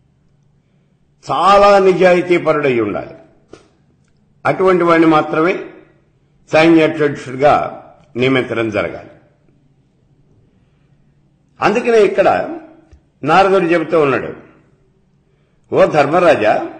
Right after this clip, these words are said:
అనేక రకాలైనటువంటి యుద్ధాల్లో విజయం సాధించడంలో నిపుణుడైనటువంటి వాడు,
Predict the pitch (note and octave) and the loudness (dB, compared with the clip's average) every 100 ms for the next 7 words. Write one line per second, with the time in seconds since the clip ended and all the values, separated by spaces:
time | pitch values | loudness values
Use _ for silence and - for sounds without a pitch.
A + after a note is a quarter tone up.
0 | - _ _ _ _ _ _ _ - B2+ | -20 _ _ _ _ _ _ _ -8 -2
1 | F#3+ A3 G#3+ F3 E3 G#3+ A3 A3 G#3+ G#3 | 2 2 2 0 2 4 4 4 2 0
2 | G#3 G3+ F#3 D#3+ F#3 G3 F#3+ F#3+ E3+ F3+ | 0 2 0 0 2 4 4 4 2 0
3 | F#3+ F#3 D#3 D#3+ F#3 F3+ F3+ F3 E3+ F3 | 2 0 0 0 0 0 0 0 0 0
4 | D#3 D#3+ G#3+ A3+ G#3+ G#3 G3 F#3+ F3+ F3 | 0 -4 0 2 4 2 2 0 -2 -2
5 | E3 D#3+ D#3 D3+ D#3+ C3+ A2 - | 0 2 2 2 0 -2 -6 -10